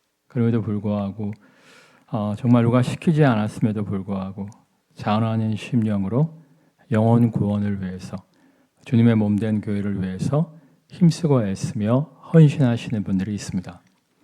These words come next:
이분들의 이유가 무엇일까요? 이분들이 왜 자원하는 심령으로 영혼 구원을 위해서,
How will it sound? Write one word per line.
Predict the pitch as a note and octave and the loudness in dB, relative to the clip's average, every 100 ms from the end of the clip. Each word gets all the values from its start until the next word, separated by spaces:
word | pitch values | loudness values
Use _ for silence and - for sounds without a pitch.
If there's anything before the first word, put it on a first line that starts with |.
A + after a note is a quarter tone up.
| - - - - - - - - | -18 -18 -20 -20 -20 -20 -20 0
이분들의 | C#3+ F3+ G3 G3 C3 | 8 10 10 8 4
이유가 | B2 B2 | 4 4
무엇일까요? | G#2+ G2 G2+ - A#2 F#2+ F2+ E2+ _ _ _ - _ _ - _ _ | 0 -2 -8 -10 -14 -16 -18 -20 _ _ _ -20 _ _ -20 _ _
이분들이 | - A#2+ C3+ B2+ | -4 2 4 4
왜 | B2 G#2+ A#2 A2 F#2+ G2 - - | 0 0 -4 -4 -8 -12 -18 -14
자원하는 | - A2 A#2 A#2 A2+ A2+ | -6 -2 -2 0 -2 -4
심령으로 | - - A#2 A2+ G#2 F#2+ C#3 - _ _ _ _ _ _ - | -4 0 0 0 -4 -4 -6 -8 _ _ _ _ _ _ -8
영혼 | A2+ A#2 A#2+ A2+ | -2 2 4 2
구원을 | A2+ G#2+ G#2+ G#2 F#2+ | -2 -4 -2 -4 -6
위해서, | F2+ F2+ - | -10 -12 -12